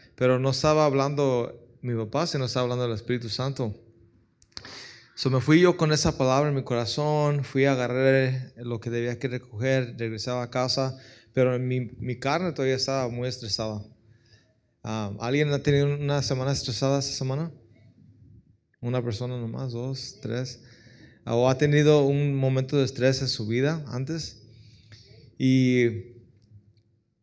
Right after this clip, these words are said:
mi esposa, la, mi testiga, a veces yo siempre he tratado de dejar mi trabajo en mi trabajo y apagar el switch, como dicen,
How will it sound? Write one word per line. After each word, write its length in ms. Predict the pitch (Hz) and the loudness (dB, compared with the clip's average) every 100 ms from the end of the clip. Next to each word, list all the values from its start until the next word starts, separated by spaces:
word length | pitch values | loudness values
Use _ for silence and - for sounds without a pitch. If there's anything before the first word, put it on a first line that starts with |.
| _ _ _ | _ _ _
mi 180 | - 131 | -6 -2
esposa, 460 | 123 143 139 160 147 139 127 123 | 0 -2 0 2 4 4 0 -4
la, 180 | 131 123 135 | -4 -4 -4
mi 120 | 127 | -6
testiga, 500 | 113 117 - 147 147 | -4 -6 -2 0 0
a 20 | |
veces 680 | 127 127 - 147 135 - - - - - - - _ _ _ _ _ _ _ _ | 0 -2 -2 -2 -4 -10 -20 -20 -20 -20 -20 -20 _ _ _ _ _ _ _ _
yo 220 | 127 131 | 2 2
siempre 520 | 131 147 135 139 135 | 4 0 4 6 6
he 40 | 135 | 4
tratado 560 | 135 123 135 135 135 | 0 -4 0 2 2
de 80 | 127 | 2
dejar 380 | 117 104 117 127 | -2 -2 -2 -2
mi 100 | 131 | -2
trabajo 380 | 120 117 113 123 | -2 -2 -2 -4
en 80 | |
mi 80 | 117 | -4
trabajo 500 | 107 104 110 110 165 - - - | -4 -4 -4 -4 -6 -8 -20 -8
y 60 | 123 | -2
apagar 560 | 117 113 110 113 127 127 | -2 -2 -4 -2 -2 -2
el 180 | 117 | -2
switch, 300 | 110 - 143 | -4 -2 -2
como 220 | - 127 117 | -2 -6 -4
dicen, 420 | 123 127 180 | -2 -2 -4